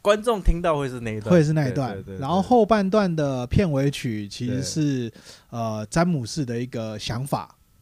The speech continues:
Speaker 1: 哦，我本来是想要做，做，做成个人 podcast 的时候的想法。
Speaker 2: 对，他有一个想法，一个很，
Speaker 1: 嗯。
Speaker 2: 这个叫什么曲风啊？Smooth jazz。
Speaker 1: 呃，好啦，
Speaker 2: 还是
Speaker 1: 好啦，
Speaker 2: funky 还是什么？
Speaker 1: 好啦。我觉得
Speaker 2: 还是你把它定义什么？
Speaker 1: smooth，smooth 比较好，因为，
Speaker 2: 对。
Speaker 1: 因-，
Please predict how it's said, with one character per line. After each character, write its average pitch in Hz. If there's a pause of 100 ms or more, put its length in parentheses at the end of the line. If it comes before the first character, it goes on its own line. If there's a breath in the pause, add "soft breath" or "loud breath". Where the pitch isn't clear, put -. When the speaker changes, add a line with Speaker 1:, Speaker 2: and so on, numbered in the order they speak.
Speaker 1:
哦， 101
我 120
本 120
来 113
是 139
想 113
要 107
做， 127
做， 151 (120)
做 185
成 123
个 -
人 110
podcast 117
的 95
时 -
候 104
的 92
想 -
法。 127
Speaker 2:
对， 117 (200)
他 143
有 127
一 -
个 131
想 123
法， 120
一 -
个 131
很， 123
Speaker 1:
嗯。 113 (380)
Speaker 2:
这 202
个 160
叫 160
什 139
么 123
曲 120
风 127
啊？ 120
Smooth 165
jazz。 - (320)
Speaker 1:
呃， 127
好 117
啦， 131
Speaker 2:
还 139
是 147
Speaker 1:
好 95
啦， 98
Speaker 2:
funky 165
还 117
是 123
什 127
么？ 110
Speaker 1:
好 107
啦。 131
我 170
觉 -
得 208
Speaker 2:
还 -
是 160
你 196
把 220
它 277
定 156
义 147
什 117
么？ 113
Speaker 1:
smooth，smooth 170
比 101
较 113
好， 95
因 139
为， 175
Speaker 2:
对。 110
Speaker 1:
因-， 151